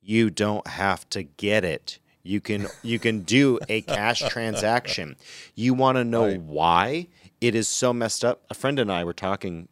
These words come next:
Speaker 1: uh, just earlier today, we're talking about the difference between,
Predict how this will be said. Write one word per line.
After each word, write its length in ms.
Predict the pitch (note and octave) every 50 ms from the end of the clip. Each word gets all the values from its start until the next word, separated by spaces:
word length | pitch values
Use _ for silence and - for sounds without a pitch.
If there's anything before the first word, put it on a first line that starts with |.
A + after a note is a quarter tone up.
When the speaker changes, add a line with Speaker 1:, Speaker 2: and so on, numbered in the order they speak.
| - -
Speaker 1:
uh, 320 | F2+ F2 E2 D#2 D#2 D2 - _ _ _ _ _ _ _ _ _ _ -
just 200 | - B2 A#2+ -
earlier 240 | A#2 A#2 A#2 A#2 A2
today, 200 | F#2+ G2 F2+ A2+ G#2+
we're 80 | F#2+
talking 180 | - - A2 A2+
about 120 | A2 F#2+
the 60 | E2+ E2+
difference 260 | G2+ G#2 A#2 A2 F2
between, 360 | F#2 - - G#2 G2 F#2